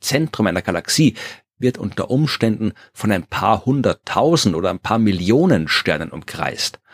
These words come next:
Und von denen wird es viele auf seinem Weg hinaus aus der Galaxie mitnehmen. Nicht alle, aber alle, die sich grad noch schnell genug um das Loch herum bewegen,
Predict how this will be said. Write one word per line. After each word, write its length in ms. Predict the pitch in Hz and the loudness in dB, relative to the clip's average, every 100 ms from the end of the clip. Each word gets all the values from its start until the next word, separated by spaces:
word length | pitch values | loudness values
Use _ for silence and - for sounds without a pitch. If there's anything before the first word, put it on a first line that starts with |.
| - _ | -20 _
Und 160 | 107 - | -10 -4
von 240 | 110 98 | -2 -2
denen 400 | 80 76 131 170 - _ _ | -2 0 0 0 -4 _ _
wird 200 | 127 113 | 0 0
es 160 | - | 0
viele 460 | - - 127 160 170 | -4 -2 0 0 -2
auf 100 | 151 | -2
seinem 320 | - 117 90 | 2 2 2
Weg 300 | 85 135 156 | 2 0 0
hinaus 520 | - - 82 87 151 | -6 -4 -2 0 0
aus 140 | 135 123 | -2 -4
der 80 | 131 | -2
Galaxie 440 | 123 131 - 135 | -2 -2 0 2
mitnehmen. 580 | 151 - 92 85 69 - _ _ | 2 0 0 0 0 -10 _ _
Nicht 360 | - 92 - - _ | -10 -8 -8 -14 _
alle, 400 | 82 92 156 151 - - | -2 2 2 0 -6 -2
aber 280 | 107 113 - | 0 0 0
alle, 320 | 113 160 175 | 0 2 0
die 100 | 151 | 0
sich 220 | 143 - | -4 -6
grad 380 | 101 104 156 - | -4 0 0 2
noch 240 | 135 143 | 0 0
schnell 360 | - - 117 151 | -2 0 0 2
genug 260 | 120 139 | 2 0
um 120 | - 131 | -4 -2
das 180 | 117 | -2
Loch 180 | 123 127 | 0 0
herum 260 | 101 101 160 | 0 0 2
bewegen, 380 | 110 92 135 | 2 4 2